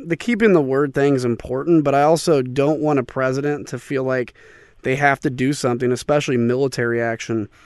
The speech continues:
simply because they have to, you know, they put down a red line mistakenly or not. Where I do think the effect was is, as we know now, basically all of the Syrian parliament had vacated,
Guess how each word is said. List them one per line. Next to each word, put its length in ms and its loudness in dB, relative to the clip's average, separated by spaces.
simply 500 4
because 440 -2
they 120 0
have 240 -2
to, 420 -4
you 140 -4
know, 80 -2
they 100 -2
put 160 -8
down 200 -2
a 20 -2
red 220 -2
line 240 -2
mistakenly 560 -4
or 40 -8
not. 380 -4
Where 140 4
I 80 8
do 160 4
think 220 2
the 60 0
effect 360 -2
was 320 -2
is, 480 -6
as 160 -10
we 140 2
know 260 4
now, 360 -2
basically 580 0
all 380 6
of 120 2
the 100 -2
Syrian 460 2
parliament 560 2
had 180 -6
vacated, 680 -4